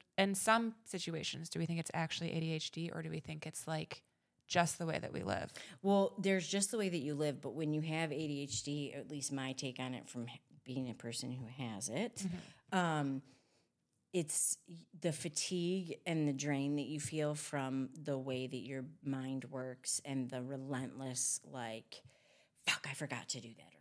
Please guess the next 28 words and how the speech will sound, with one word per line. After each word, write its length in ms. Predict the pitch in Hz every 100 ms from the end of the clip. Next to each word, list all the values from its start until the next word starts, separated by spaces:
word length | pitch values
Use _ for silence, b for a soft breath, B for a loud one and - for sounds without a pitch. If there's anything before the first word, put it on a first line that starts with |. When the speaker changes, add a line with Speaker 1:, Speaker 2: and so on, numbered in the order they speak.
| -
Speaker 2:
"Fuck, 200 | 247 -
I 60 | -
gotta 180 | 135 139
go 120 | 131
do 120 | 127
this," 260 | 120 - -
or, 40 |
"I'm 60 | 180
Speaker 1:
Mm-hmm. 80 | 165
Speaker 2:
doing 180 | 160
that." 180 | 143 -
God, 300 | 254 294 277
I, 60 | 240 202 208
I 40 |
got 340 | 196 247 208
sucked 260 | - 233 226
into 140 | 208
this, 200 | 180 170
like, 160 | 170 151
the, 120 | 175
the 300 | 151 156 - 160
ass-kicking 640 | 160 170 - 185 190 180
machine 400 | 160 - 147 143
that 100 | 143
you 140 | 151
run 240 | 139 127 127
on 140 | 135
yourself 480 | 143 147 165 151